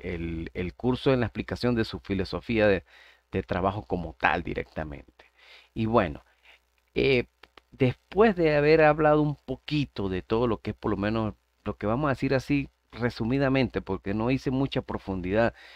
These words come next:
de lo que podemos hablar de, de un modelo vectorial, que hablamos que es una estructura de datos que utiliza para almacenar datos geográficos, y los datos vectoriales constan de líneas, puntos y polígonos, que se, son, eh, son lo que se representa como los sistemas de implantación,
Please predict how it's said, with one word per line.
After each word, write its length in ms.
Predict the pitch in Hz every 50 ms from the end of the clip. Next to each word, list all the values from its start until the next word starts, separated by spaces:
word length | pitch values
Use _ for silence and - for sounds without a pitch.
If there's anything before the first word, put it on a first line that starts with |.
| - - _ _
de 100 | - 101
lo 120 | 98 98 -
que 120 | - 98
podemos 340 | - - 98 104 113 117 107
hablar 280 | 95 87 98 104 107 107
de, 120 | 110 110
de 100 | 98 101
un 120 | 104 107
modelo 320 | 107 107 107 110 113 113 104
vectorial, 560 | 98 92 - - 92 90 101 117 131 139 123
que 100 | - 101
hablamos 300 | 87 90 98 104 110 -
que 140 | - 104 101
es 40 | 101
una 160 | 104 104 101
estructura 460 | 92 - - - - - 101 98 92
de 60 | 87
datos 320 | 95 110 113 - - 104 -
que 100 | - 87
utiliza 460 | - - 92 101 104 - 110 98 - - - - - _
para 160 | - 95 95 95
almacenar 480 | 95 92 87 - - 92 90 101 104
datos 300 | 98 107 110 - - 107
geográficos, 680 | 120 120 117 135 135 113 - - 120 - - 143 135 - - - - - - _
y 120 | - 110 104
los 160 | 101 92 90
datos 320 | 98 101 - - 120 110
vectoriales 540 | 117 120 117 - 135 135 127 120 120 127 -
constan 360 | - 123 107 - - 117 110
de 120 | 95 90 90
líneas, 400 | 104 110 113 113 117 110 98 -
puntos 580 | - - 117 113 110 101 - 110 107 101 - - - - - - _ _
y 120 | - 104
polígonos, 540 | - - - 104 127 143 139 143 123 113 104
que 140 | - 107 98
se, 360 | - - - 110 98 92 - -
son, 340 | - - 117 117 123 120 - -
eh, 240 | 117 110 104 101
son 320 | 92 - - 117 120 120 120
lo 160 | 123 113 -
que 140 | - 101 95
se 260 | - - 101 98 95
representa 580 | - 98 95 - - 95 - - 117 110 - -
como 220 | - 101 98 98
los 100 | 98 -
sistemas 460 | - 104 - _ - 135 143 139 135
de 40 | 131
implantación, 720 | 123 101 107 117 117 113 - 123 120 - - 123 107 101